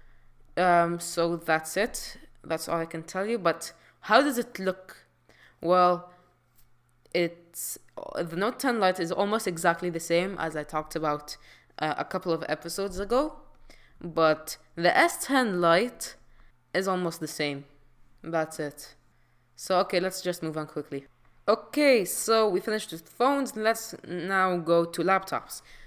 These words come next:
We know the Galaxy Book Flex, the Galaxy Book Ion, the Galaxy Book Flex Alpha,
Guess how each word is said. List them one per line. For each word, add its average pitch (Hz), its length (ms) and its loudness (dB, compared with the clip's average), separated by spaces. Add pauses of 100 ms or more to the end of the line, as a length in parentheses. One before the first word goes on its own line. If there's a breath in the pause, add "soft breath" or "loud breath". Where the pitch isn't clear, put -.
(140 soft breath)
We 262 140 -2
know 311 240 2
the 196 240 0
Galaxy 165 580 -2
Book 143 320 -8
Flex, 220 400 -2
the 147 200 -4
Galaxy 131 420 -8
Book 139 260 -10
Ion, 214 340 2
the 165 80 -4
Galaxy 147 420 -8
Book 147 220 -6
Flex - 400 -8 (100)
Alpha, 226 480 2